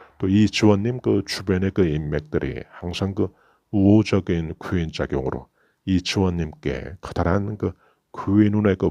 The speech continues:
복록으로 또 크게 그 닿을 수 있기를. 또 일 등 그 로또 당첨, 행운의 그 편재운이 항상 그 이지원님 그 재정적인 환경에 또 행운을,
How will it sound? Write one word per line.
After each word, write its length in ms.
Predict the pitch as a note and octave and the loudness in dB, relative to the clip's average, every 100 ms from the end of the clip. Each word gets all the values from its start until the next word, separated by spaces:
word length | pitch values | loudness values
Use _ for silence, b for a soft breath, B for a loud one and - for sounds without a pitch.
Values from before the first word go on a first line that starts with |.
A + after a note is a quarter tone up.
| - | -2
복록으로 720 | - F#2 F#2+ F2 F2 D2 B1+ - | -6 -4 0 2 2 -2 -4 -8
또 80 | - | -12
크게 320 | - - F2 | -12 -8 -6
그 260 | - B1 - | -4 -6 -8
닿을 380 | - - - - - | -14 -12 -10 -10 -10
수 200 | - - | -8 -8
있기를. 320 | - - - b b b _ | -8 -14 -16 b b b _
또 120 | G#2 | 6
일 120 | G2 | 6
등 180 | F#2+ G#2+ | 6 4
그 200 | A2 A2 A2+ | 6 8 8
로또 220 | A2+ A#2+ | 6 4
당첨, 600 | F#2 C#2 D2 - C2+ B1+ - - | 0 -4 -8 -8 -8 -12 -14 -8
행운의 320 | G2+ G2 A2 | -4 -2 -2
그 200 | - F#2 F2+ | -2 -6 -6
편재운이 640 | - - G2 - E2+ C#2+ - - b b b | -10 -6 -6 -2 -2 -2 -8 -14 b b b
항상 400 | - F2+ A2+ G#2+ | -14 -6 -4 0
그 240 | A#2 G#2 - B2 | 2 0 -4 -2
이지원님 960 | A2 A2 - - G#2+ G2+ G2 A#2 C3 | 2 2 0 4 4 4 2 -4 -2
그 160 | A2+ G#2+ | -2 -2
재정적인 880 | - D#2+ E2 D#2 - D#2 - C#2+ A#1 | -4 -4 -4 -6 -4 -4 -2 -6 -6
환경에 420 | - D#2+ E2 E2+ F2 - | -10 -6 -4 -4 -6 -4
또 160 | G2+ b b b - A#2+ | -6 b b b -6 -2
행운을, 440 | A#2 B2 F2+ | 4 4 4